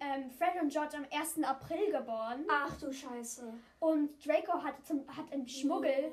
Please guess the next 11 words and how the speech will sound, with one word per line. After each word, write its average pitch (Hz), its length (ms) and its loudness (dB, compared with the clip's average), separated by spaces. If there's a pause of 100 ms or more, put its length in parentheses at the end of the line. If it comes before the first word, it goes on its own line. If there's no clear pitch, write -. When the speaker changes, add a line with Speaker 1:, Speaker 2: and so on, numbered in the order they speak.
Speaker 2:
Nee. 262 100 -8
Speaker 1:
hat, 277 100 -2 (160)
äh, 285 220 2
Süßigkeiten 294 800 0
geschmuggelt 277 680 0
in 302 160 0
seinem 262 400 0 (160)
Mantel 302 600 2
von 285 280 2
dem, 254 260 -2
ähm, 240 480 0